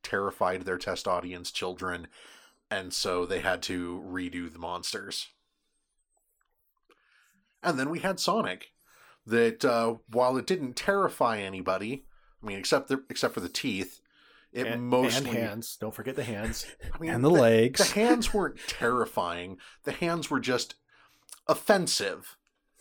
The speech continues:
Speaker 2: Listen, hands are disgusting, like, in everyday normal circumstances, and Sonic made it worse.
Speaker 1: Look.
Speaker 3: <laughs> I'm beginning to think that Paramount needs to sit down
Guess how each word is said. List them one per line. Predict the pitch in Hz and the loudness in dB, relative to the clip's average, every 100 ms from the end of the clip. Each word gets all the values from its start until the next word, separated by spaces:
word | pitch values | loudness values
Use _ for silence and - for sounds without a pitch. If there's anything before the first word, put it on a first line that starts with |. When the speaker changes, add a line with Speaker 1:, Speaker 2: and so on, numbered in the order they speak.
| _ - - | _ -20 -2
Speaker 2:
Listen, | 156 143 127 | 0 2 0
hands | 104 135 175 196 | -2 0 2 2
are | 151 135 | 2 2
disgusting, | 117 - 120 117 - 120 | 0 0 -2 -2 -4 -6
like, | 113 104 - - _ _ _ _ 139 | -4 -8 -10 -20 _ _ _ _ -8
in | 120 | -4
everyday | 117 117 120 117 | -4 -4 -2 -2
normal | 107 107 110 | -2 -4 -4
circumstances, | 107 117 - 113 - 110 107 131 135 143 - | -4 -4 -4 -8 -4 -6 -4 -4 -4 -6 -8
and | 120 | -8
Sonic | - 135 151 143 | -2 0 0 0
made | 131 123 | -2 -2
it | - - | -4 -10
worse. | 160 - - - - _ _ _ _ _ _ _ _ _ _ - 285 - - - 254 | -14 -8 -8 -8 -14 _ _ _ _ _ _ _ _ _ _ -6 4 8 8 10 8
Speaker 1:
Look. | - 220 - | 8 4 2
Speaker 3:
<laughs> | - - - - - - - _ _ _ - - _ _ _ _ _ _ _ - - - - - | -2 -4 -4 -10 -8 -10 -10 _ _ _ -20 -20 _ _ _ _ _ _ _ -20 -20 -20 -18 2
I'm | 139 214 165 | 6 6 6
beginning | 165 170 277 311 | 4 8 10 10
to | 214 | 8
think | - 220 151 | 8 8 8
that | 135 - | 4 8
Paramount | 185 269 196 117 92 92 - | 10 12 10 8 4 -2 0
needs | 135 160 - | 2 4 2
to | 165 | 2
sit | - 190 - | 4 4 4
down | 156 170 110 98 | 4 6 4 2